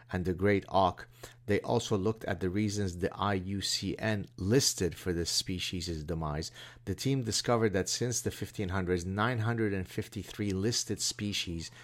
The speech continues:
had gone extinct. Around three hundred of those disappeared, at least in part due to pressure from alien species, including two hundred and sixty-one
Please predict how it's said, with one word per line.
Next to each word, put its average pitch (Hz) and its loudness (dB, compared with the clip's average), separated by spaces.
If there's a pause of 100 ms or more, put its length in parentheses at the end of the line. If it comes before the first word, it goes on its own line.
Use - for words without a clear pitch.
(180)
had 95 0
gone 95 2
extinct. - -4
Around 92 0
three 131 0
hundred 113 0
of 85 0
those 95 0 (180)
disappeared, 87 0
at - -4
least 110 0
in 92 -6
part 98 0 (360)
due 104 0
to 95 -4
pressure 104 -2
from 87 -4
alien 95 0
species, 87 -4
including 95 -2
two 120 0
hundred 104 0
and 92 -6
sixty-one 98 -2